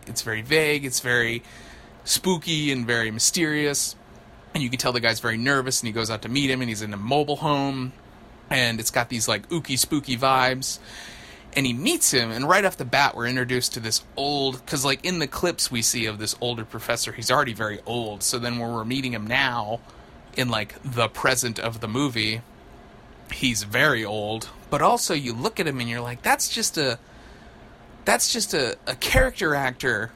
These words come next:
with a lot of makeup on. That's not actually an old, they didn't get an old man," and I couldn't tell who it was.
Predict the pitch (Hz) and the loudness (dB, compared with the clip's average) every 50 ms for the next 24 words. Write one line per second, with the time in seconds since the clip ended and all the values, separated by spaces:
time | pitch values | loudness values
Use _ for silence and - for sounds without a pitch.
0 | - - 131 - 127 117 127 156 151 135 117 113 131 151 160 151 - 113 - - | -8 -6 -4 -2 -2 0 2 4 4 2 2 -2 -2 -2 -2 0 -2 -4 -4 -4
1 | 92 98 98 - - - - - - - - - 170 151 143 143 135 - - 127 | -6 -6 -6 -6 -10 -12 -14 -8 -2 -2 2 4 4 4 4 4 2 0 -2 -2
2 | 117 113 - 117 120 117 110 101 - 120 131 135 139 143 135 139 131 123 120 - | -4 -4 -4 -4 -4 -4 -4 -4 -4 -2 -2 0 -2 0 0 0 -2 -2 -4 -4
3 | 120 123 123 123 131 131 131 123 123 131 127 123 - - - 330 269 214 - - | -2 -2 -2 0 0 0 0 0 -2 -2 -4 -4 -4 -4 -4 -2 -2 0 2 2
4 | 208 185 160 170 180 151 123 - 117 123 123 104 95 87 - - - - | 2 2 4 2 2 2 0 0 2 2 2 2 0 -2 -4 -4 -4 -4